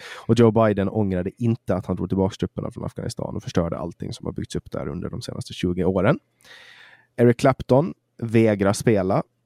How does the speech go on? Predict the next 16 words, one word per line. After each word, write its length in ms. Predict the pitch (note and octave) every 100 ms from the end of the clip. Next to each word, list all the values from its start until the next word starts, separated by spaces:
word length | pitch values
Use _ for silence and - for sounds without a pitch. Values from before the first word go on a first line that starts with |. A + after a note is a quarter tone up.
| _ -
där 240 | G#2+ G2
man 360 | F#2 F2+ F2+ -
sa 320 | - F#2 F2+
att, 480 | F#2+ F#2+ - - -
eh, 340 | F#2 F2+ F2+ F2
det 120 | F#2 F#2+
skulle 180 | - F#2
behövas, 720 | F#2 F#2+ F2+ F2+ F#2+ - - -
eh, 140 | F#2+
coronapass, 760 | - A#2 A2 G2+ F#2+ A#2 F3 B2+
och 60 |
det 80 | A2
har 100 | A#2+
han 120 | C#3+
hållit 300 | D3+ D#3+ E3+
med, 280 | G2+ F2+ F2+